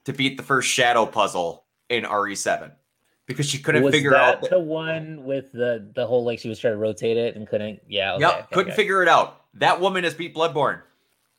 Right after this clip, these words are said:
Speaker 2: Damn.
Speaker 1: So it's kind of the, if, if anyone can do it, it's one of those things where they're meant to have you beat your head up against it until you're like, "Oh, do it differently.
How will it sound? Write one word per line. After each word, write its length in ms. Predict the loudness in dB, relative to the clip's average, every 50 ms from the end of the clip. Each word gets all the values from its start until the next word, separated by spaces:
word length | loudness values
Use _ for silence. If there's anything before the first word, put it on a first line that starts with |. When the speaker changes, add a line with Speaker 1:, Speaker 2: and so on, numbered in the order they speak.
| -16 -14 -12
Speaker 2:
Damn. 1080 | -10 -8 -6 -4 -4 -4 -4 -4 -4 -4 -4 -4 -4 -4 -6 -8 -10 -10 -12 -12 -14 -16 _ _ _ _ -20 _ _ _ -16
Speaker 1:
So 600 | -12 -6 0 4 4 6 6 6 4 4 2 0
it's 220 | -4 -6 -10 -10
kind 360 | -6 -2 0 0 2 2 0 -2
of 160 | -2 -2 0
the, 440 | 0 2 4 6 6 6 6 4 0 -4
if, 220 | -6 -6 -8 -8 -12 _ _ _ _ -20
if 500 | -20 -20 _ _ _ -20 -20 -20 -12 -4 -2
anyone 380 | -2 -2 -2 -4 -6 -6 -8
can 120 | -8 -12 -8
do 160 | -2 0 2
it, 140 | 2 2 0
it's 160 | -4 -6 -4 -2
one 140 | -2 0
of 60 | 0 0
those 200 | 0 -2 -2 -2
things 280 | -4 -6 -6 -6 -10
where 480 | -8 -4 -2 0 2 4 2 2 0 -6 _ _ _ _ _ -6 -2
they're 180 | 0 0 0
meant 280 | 0 0 -2 -4 -4 -6
to 60 | -8
have 280 | -4 -2 -2 -2 -2 -4
you 140 | -6 -12 -12
beat 280 | -12 -14 -16 -14 -10
your 120 | -6 -4 0
head 160 | 0 2 2
up 100 | 2 -2
against 400 | -2 -4 -4 -4 -4 -6 -6 -6
it 100 | -6 -6
until 280 | -6 -10 -10 -8 -8 -8
you're 180 | -6 -4 -4 0
like, 340 | 0 0 0 0 -2 -8 -4 2
"Oh, 560 | 4 6 8 8 8 6 4 2 -2 -8 _ _ _ _ _ _ _ _ _ _ _ _ _ -12
do 140 | -6 -6
it 100 | -6 -4
differently. 680 | -2 -2 -2 -2 -4 -6 -6 -6 -8 -8 -8 -10 -14 _